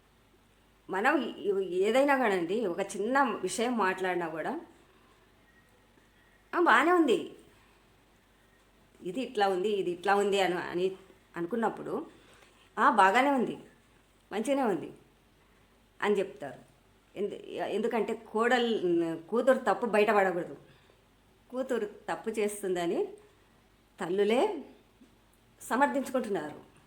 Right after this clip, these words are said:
ఎందుకంటే మళ్ళా తప్పంతా కూతురుదే అవుతుందని. కు-, అన్-, ఇలా నేను చెప్తున్నాను, విషయాలు మాత్రమే చెప్తున్నాను. అయితే ఈయన్ని, ఇది, ఇదంతా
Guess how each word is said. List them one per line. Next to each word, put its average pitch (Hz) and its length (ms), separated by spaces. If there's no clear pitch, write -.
ఎందుకంటే 220 460
మళ్ళా 190 440
తప్పంతా 277 360
కూతురుదే 240 480
అవుతుందని. 190 500
కు-, - 180
అన్-, 196 160
ఇలా 202 300
నేను 240 200
చెప్తున్నాను, 208 680
విషయాలు 233 460
మాత్రమే 214 460
చెప్తున్నాను. 175 680
అయితే 262 300
ఈయన్ని, 262 420
ఇది, 214 300
ఇదంతా 240 760